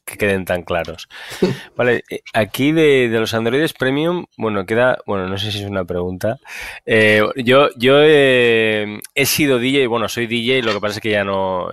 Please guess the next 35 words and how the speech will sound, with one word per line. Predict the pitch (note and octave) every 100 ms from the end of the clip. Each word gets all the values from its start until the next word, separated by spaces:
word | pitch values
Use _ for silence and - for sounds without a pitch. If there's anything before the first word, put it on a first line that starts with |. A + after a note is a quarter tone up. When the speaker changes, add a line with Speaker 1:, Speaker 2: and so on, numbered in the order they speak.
| E2+
Speaker 1:
ya | G2+
no | G2+
me | G#2
dedico | G2 F#2+ F#2+ G2
a |
ello | G2
profesionalmente, | F#2+ G2 F#2 G2 F#2+ F#2+ G2 G2 A#2 - - B2 - -
pero | G#2+ G#2+
por | A2
aquí | G#2 - A#2
ponen, | G#2 A#2 G#2+ G2+ G2 F#2+ F#2 F2+ -
eh, | - A2 G#2+ G2+
"¿Considerarían, | A2+ A2 A2+ A2 A2+ C3 E3+ F3+ E3 C#3+ A#2
<laughs> | A#2 C3+
a | - C#3+
mí, | A2+ B2 C3
me | A#2+
considerarían | A#2 A2+ A#2+ A2+ B2+ E3
como | - B2+ A#2+
D | B2
J | A2+ A2 G2+
para | A#2 A2
la | G#2+
banda | G#2+ G#2 G#2
que | G2+
tienes | G2 G#2 G2+
con | - F#2+ F#2+ F2+ G2 - - - -
Moure | A#2+ B2 A#2 A2+
Dev | A2 A2+ G#2+ -
y | A#2+ A#2+
Hola, | B2 -
y | C3+ -
Hola | C#3+ C3
Mundo?". | A#2 A2+ A#2 A#2+ F#3+ C4+
Speaker 2:
<laughs> | - C#3